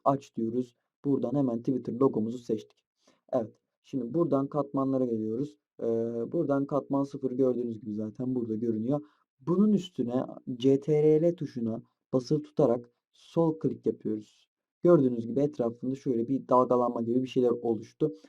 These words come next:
Böyle bir çizdi onu, e, o resmi. Ardından şurada katmanlar, kanallar ve yollar var. Bu yollara basıyoruz abi sol klikle.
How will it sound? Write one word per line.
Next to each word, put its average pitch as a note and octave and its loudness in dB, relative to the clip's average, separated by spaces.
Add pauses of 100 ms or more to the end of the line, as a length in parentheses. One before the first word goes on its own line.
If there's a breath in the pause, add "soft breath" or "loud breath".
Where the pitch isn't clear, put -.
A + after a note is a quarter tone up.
(140)
Böyle A#2 2
bir B2+ 2
çizdi C3 2
onu, A2+ -2 (280 loud breath)
e, A#2 -2
o A2 -2
resmi. A2 -6 (280)
Ardından C#3 0
şurada B2+ -2
katmanlar, A#2 0
kanallar C3+ 0
ve C#3 2
yollar B2 0
var. G#2+ -12 (100)
Bu F3+ -2
yollara B2 2
basıyoruz D3 2
abi A2+ -2
sol A#2+ -2
klikle. A#2 -2